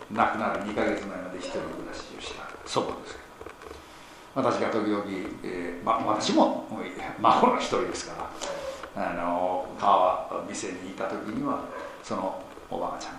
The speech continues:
がですね、祖母が、その後で息子の孫から、私の誕生日に電話がかかってきた。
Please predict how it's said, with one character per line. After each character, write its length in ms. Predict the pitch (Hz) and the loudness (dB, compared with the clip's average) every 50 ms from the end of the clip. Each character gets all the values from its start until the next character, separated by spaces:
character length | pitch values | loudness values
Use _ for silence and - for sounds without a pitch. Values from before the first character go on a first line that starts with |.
| - | -12
が 60 | - - - | -12 -12 -12
で 40 | |
す 120 | - - - | -12 -12 -12
ね、 60 | - - | -12 -12
祖 160 | - - - | -10 -8 -8
母 260 | - - - - - | -8 -10 -10 -8 -6
が、 180 | - - - - - - - - - - - - - - - | -6 -4 -6 -6 -8 -12 -14 -16 -16 -16 -16 -14 -14 -14 -10
そ 100 | - - | -8 -4
の 340 | 101 98 92 95 92 98 101 | -2 0 2 2 4 6 6
後 240 | 98 101 101 95 95 | 6 4 2 0 -2
で 60 | 98 92 95 | -2 -2 -2
息 160 | - - - | -2 -2 -2
子 0 | - 95 | -2 -2
の 220 | 95 95 98 98 104 | -2 -2 -4 -2 0
孫 220 | 104 104 101 98 | 0 0 0 0
か 160 | 95 98 98 | -2 -2 0
ら、 300 | 101 107 104 107 117 - - - - - - - - - - - | 2 2 4 2 2 0 -2 -4 -8 -10 -12 -16 -16 -16 -6 -2
私 300 | 104 104 - - - 110 | -2 -2 -2 -2 -6 -6
の 100 | 101 92 | -6 -6
誕 240 | - - 110 123 139 - | -4 -2 -2 -2 -2 -2
生 60 | 131 113 - - | -2 -4 -4 -4
日 80 | - - | -6 -8
に 60 | - - | -6 -4
電 240 | - - - 262 | -2 0 2 4
話 80 | 311 269 | 4 4
が 100 | - - | 4 4
か 100 | - - | 0 -4
か 160 | - - - - | -6 -6 -6 -6
っ 60 | - | -8
て 100 | - - | -10 -10
き 20 | |
た。 60 | - | -8